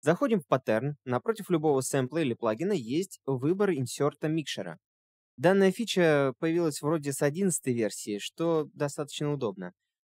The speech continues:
Если у вас версия старее, чем одиннадцатая, то тогда инсерт можно выбрать в окне самого сэмпла или плагина.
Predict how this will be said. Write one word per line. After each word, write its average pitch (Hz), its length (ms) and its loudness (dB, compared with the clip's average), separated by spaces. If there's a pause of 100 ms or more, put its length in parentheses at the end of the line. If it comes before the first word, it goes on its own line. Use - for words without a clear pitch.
(300)
Если 214 360 4
у 220 100 4
вас 214 300 4
версия 196 340 2
старее, 214 460 2
чем 131 200 2
одиннадцатая, 104 680 -4 (520)
то 190 140 4
тогда 196 320 4
инсерт 190 360 2
можно 147 300 2
выбрать 151 400 0
в 127 60 -2
окне 160 260 0
самого 127 380 2
сэмпла 156 340 0
или 113 200 0
плагина. 92 460 -6